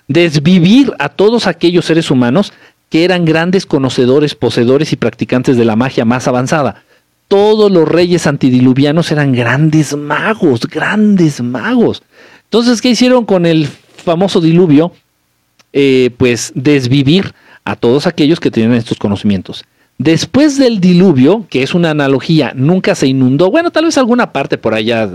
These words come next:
ya saben de por dónde. Pero no, la inundación fue una cosa, entrecomillado, fue una representación.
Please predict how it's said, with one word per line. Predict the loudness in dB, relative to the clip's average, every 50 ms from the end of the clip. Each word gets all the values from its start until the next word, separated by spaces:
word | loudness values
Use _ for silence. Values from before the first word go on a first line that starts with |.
| -8 -6
ya | -6 -6
saben | -4 -4 -8 -8 -8 -12 -12
de | -8
por | -6 -6 -6
dónde. | -6 -8 -12 -16 _ _ _ _ _ -20 -20 _ -2
Pero | 0 0 2 2 2
no, | 2 2 2 2 2
la | 0 0
inundación | 2 2 0 2 2 0 0 2 2 0 2
fue | 2 2 4 4 4 4
una | 2 2 2 2 0 -2 -4 -4
cosa, | -2 0 0 0 0 0 -2 -2 -2 -2 -2 -2 -4 -4 -6 -8 -14 -18 _
entrecomillado, | -12 -8 -8 -6 -4 -6 -4 -2 -2 -2 0 0 0 -2 -2 -2 -2 -4 -4
fue | -2 -2 0 0 0 0 0 0 0
una | 0 -2 -2 -2
representación. | -2 -2 -4 -4 -4 -4 -4 -2 -2 -2 -2 -2